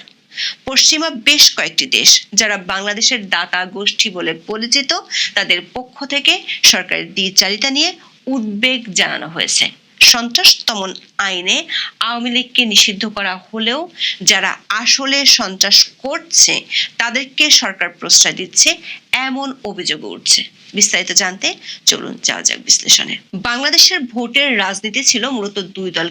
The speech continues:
কেন্দ্রিক, এর একটি আওয়ামী লীগ ও অন্যটি বিএনপি। উনিশশো একানব্বই সাল থেকে দুই হাজার আট সাল পর্যন্ত বাংলাদেশে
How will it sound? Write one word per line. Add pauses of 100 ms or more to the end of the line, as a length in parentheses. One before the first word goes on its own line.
কেন্দ্রিক, (260)
এর (180)
একটি (280)
আওয়ামী
লীগ (400)
ও (160)
অন্যটি
বিএনপি। (120)
উনিশশো (160)
একানব্বই
সাল (100)
থেকে (100)
দুই
হাজার (460)
আট (140)
সাল (160)
পর্যন্ত (300)
বাংলাদেশে